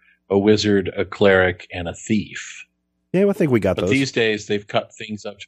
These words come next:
Speaker 1: where you have, like, a controller and a striker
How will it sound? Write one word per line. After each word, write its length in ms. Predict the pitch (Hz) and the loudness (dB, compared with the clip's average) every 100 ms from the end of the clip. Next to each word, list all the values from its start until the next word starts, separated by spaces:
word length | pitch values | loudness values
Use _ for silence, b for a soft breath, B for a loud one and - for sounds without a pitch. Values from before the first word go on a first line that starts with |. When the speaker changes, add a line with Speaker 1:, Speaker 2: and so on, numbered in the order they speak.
| _ | _
Speaker 1:
where 120 | 95 | -10
you 100 | 95 | -4
have, 120 | 95 95 | -4 -4
like, 140 | - | -10
a 60 | 90 | -10
controller 760 | 101 90 113 107 104 104 101 B B B | -10 -2 4 4 4 2 0 B B B
and 100 | 101 | -6
a 40 | 101 | -2
striker 960 | - - 107 101 - 104 98 98 98 | -2 4 4 4 2 2 2 -2 -6